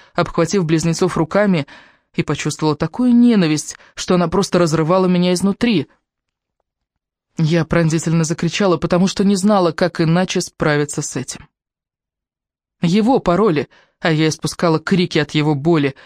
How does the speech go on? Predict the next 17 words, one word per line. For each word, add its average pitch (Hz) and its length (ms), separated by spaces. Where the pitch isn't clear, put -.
И - 80
я 160 160
надеялась, 151 420
что - 140
Бог 143 240
меня 151 200
услышит. 156 540
Я 156 180
надеялась, 151 460
что 156 300
это 160 240
слышат 175 400
слуги. 185 600
Я 165 220
надеялась, 151 480
что - 180
это 160 320